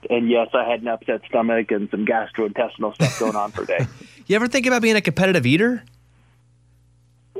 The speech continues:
Speaker 1: No, I hate, I hate food records.
Speaker 2: Hmm.
Speaker 1: <laughs> They're
Speaker 2: What
Speaker 1: so painful.
Speaker 2: How many records do you have?
Speaker 1: I have broken over a hundred and fifty Guinness World Records titles to date.
Speaker 2: Now,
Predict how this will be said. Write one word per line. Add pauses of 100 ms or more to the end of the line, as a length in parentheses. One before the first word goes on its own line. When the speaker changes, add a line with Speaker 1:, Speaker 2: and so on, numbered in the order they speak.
(120)
Speaker 1:
No,
I
hate,
I
hate
food
records.
Speaker 2:
Hmm. (200)
Speaker 1:
<laughs>
They're
Speaker 2:
What
Speaker 1:
so
painful. (140)
Speaker 2:
How
many
records
do
you
have? (1400)
Speaker 1:
I
have
broken
over
a
hundred
and
fifty
Guinness
World
Records
titles
to
date. (160)
Speaker 2:
Now,